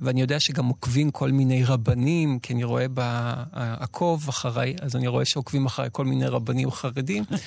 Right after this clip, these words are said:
<laughs> ואין לי בעיה עם זה, זה נחמד לי, ו-, אה, גם, אה, דתיים לאומיים,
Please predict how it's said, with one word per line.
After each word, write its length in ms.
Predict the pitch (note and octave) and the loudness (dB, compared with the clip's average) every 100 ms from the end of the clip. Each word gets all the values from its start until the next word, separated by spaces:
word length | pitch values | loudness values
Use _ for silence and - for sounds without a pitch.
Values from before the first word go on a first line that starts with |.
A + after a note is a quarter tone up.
| - | -8
<laughs> 240 | F3+ - | -12 -6
ואין 420 | C#3 C#3+ F3+ F#3+ | -2 0 0 0
לי 120 | A3+ B3+ | 0 0
בעיה 300 | C4 C4 B3 | 0 0 0
עם 80 | |
זה, 140 | G#3 D#3 | 0 0
זה 140 | D3 | 0
נחמד 460 | C#3+ D3 - E3 D3 | 0 0 0 0 0
לי, 100 | C3 | -2
ו-, 140 | A#2 B2+ B2 B2 B2+ - | 0 -2 0 -2 -4 -4
אה, 420 | B2 B2 A#2+ B2 B2+ - - - B2+ | -2 -2 -2 -4 -8 -16 -18 -8 -2
גם, 400 | C3+ C#3+ D3+ D#3 | 0 0 0 0
אה, 340 | C3+ C3 B2+ | 0 2 2
דתיים 400 | B2 C3 - C3 | 2 0 2 2
לאומיים, 720 | C3+ C#3+ D3 C#3 B2 A#2+ A#2+ | 4 4 4 4 4 0 0